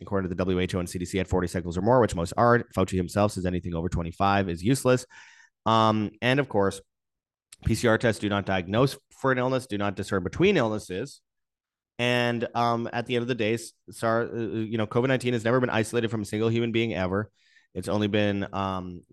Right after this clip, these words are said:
cultured in beer monkey kidney cells compared to a computer simulation. So it's fraud. It's all fraud. It's all a hoax. So we're going on based on nothing, but yet they still push this stuff.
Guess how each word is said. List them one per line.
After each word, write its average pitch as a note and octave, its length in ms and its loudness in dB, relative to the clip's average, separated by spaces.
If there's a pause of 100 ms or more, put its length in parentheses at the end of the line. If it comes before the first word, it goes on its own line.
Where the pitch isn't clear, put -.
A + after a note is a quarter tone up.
(120)
cultured A2 320 -6
in F#2+ 100 -6
beer G2+ 160 -2
monkey A2 240 -6
kidney G2 240 -6
cells G2 280 -2
compared F2+ 320 -6
to A2+ 60 -6
a G#2 40 -6
computer F#2 360 -10
simulation. A#2 600 0
So C#3+ 200 -4
it's E3+ 140 -6
fraud. G3+ 460 0
It's C#3 240 -4
all F#3 180 4
fraud. F#2 440 0 (360)
It's - 120 -10
all C3+ 260 4
a B2 40 4
hoax. E2+ 540 -4 (720)
So A#2+ 160 2
we're A#2 80 2
going C3 280 2
on G2+ 220 0
based G#2 240 0
on G2 140 -2
nothing, A#2 260 0
but G2+ 160 -2
yet C#3 240 0
they B2+ 120 0
still G#2+ 320 -2
push B3+ 380 4
this F#3 240 0
stuff. G2 380 -4